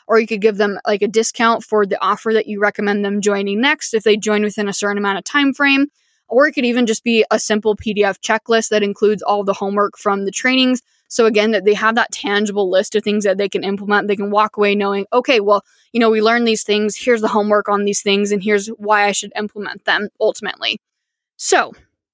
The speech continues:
you've learned about ten different things in the customer experience and improving customer experience. Now, my challenge for you, take one of these ten tips and implement it into your business this month, within the next thirty days.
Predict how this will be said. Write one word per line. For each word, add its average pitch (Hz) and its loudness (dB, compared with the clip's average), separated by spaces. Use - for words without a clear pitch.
you've 226 -2
learned 285 2
about 247 0
ten 254 -2
different 277 0
things - -10
in 220 0
the 208 0
customer 226 0
experience 202 -4
and 202 -2
improving 233 -2
customer 202 -4
experience. 190 -12
Now, 240 2
my 254 2
challenge 330 2
for 302 2
you, 190 0
take 320 0
one 202 0
of 214 2
these 220 2
ten 202 -2
tips - -4
and 233 2
implement 214 2
it 220 0
into 214 -2
your 196 2
business 208 -4
this 202 -6
month, - -10
within 226 2
the 254 4
next 240 0
thirty 214 0
days. - -8